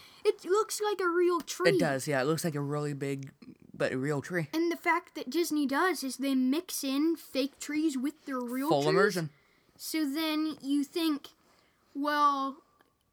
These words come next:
Speaker 1: that one is with the f-, real trees. It has to be a f-, real tree, even
Speaker 2: Right.
Speaker 1: if it's a fake tree."
Speaker 2: Yeah, and they
Speaker 1: And
Speaker 2: carted
Speaker 1: so
Speaker 2: all those trees. They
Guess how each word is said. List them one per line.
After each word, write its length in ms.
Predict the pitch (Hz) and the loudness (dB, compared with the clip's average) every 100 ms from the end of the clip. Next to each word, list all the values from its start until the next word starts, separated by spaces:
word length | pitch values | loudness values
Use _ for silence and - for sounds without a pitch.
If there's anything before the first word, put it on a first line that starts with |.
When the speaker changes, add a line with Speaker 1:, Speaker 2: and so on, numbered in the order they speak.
| _ | _
Speaker 1:
that 340 | 254 277 339 - | -4 2 2 2
one 560 | 339 311 285 302 285 - _ _ _ _ _ - - | 0 2 2 -2 -4 -12 _ _ _ _ _ -14 -8
is 220 | 247 - - | -6 -8 -6
with 380 | 247 349 - - | -2 -2 -4 -8
the 100 | 285 | -8
f-, 100 | - - - - _ _ | -8 -20 -20 -20 _ _
real 340 | 262 302 320 | -4 0 0
trees. 480 | 269 349 403 349 - 247 | 0 2 4 4 -2 -6
It 120 | 320 | 0
has 180 | 320 - | 0 2
to 80 | 277 | 2
be 140 | 285 | 2
a 40 | 254 | 0
f-, 60 | - - | -10 -8
real 320 | 262 277 247 | 0 2 0
tree, 360 | - 494 330 - | 4 4 4 0
even 140 | 285 | 2
Speaker 2:
Right. 140 | 262 277 | 4 2
Speaker 1:
if 120 | 262 | -2
it's 120 | 254 | -8
a 40 | 277 | 0
fake 260 | 523 - | 0 0
tree." 300 | - 226 - _ _ - - - | -6 -6 -6 _ _ -20 -20 2
Speaker 2:
Yeah, 140 | 185 | 2
and 80 | 160 | 4
they 80 | 165 | 4
Speaker 1:
And 100 | - | 4
Speaker 2:
carted 280 | 147 185 160 | 4 6 4
Speaker 1:
so 60 | |
Speaker 2:
all 140 | 147 151 | 2 0
those 180 | 139 143 | -2 -4
trees. 320 | - 160 151 | 0 0 2
They 180 | 147 | 0